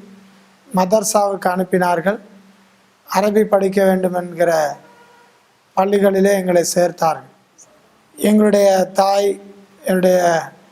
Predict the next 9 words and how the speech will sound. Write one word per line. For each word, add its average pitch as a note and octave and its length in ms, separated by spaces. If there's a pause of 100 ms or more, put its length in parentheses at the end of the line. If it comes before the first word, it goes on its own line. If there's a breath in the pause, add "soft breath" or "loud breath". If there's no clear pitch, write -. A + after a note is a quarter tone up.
(280)
தாயினுடைய F#3+ 540
குடும்பத்தார் F#3+ 640
எல்லாரும் G3 520 (880)
ஐந்து G#3 440
வேளை G#3 520 (560)
தொழுகை A3+ 300
செய்கிற G3 500
ஒரு F3 180
நல்ல F3 540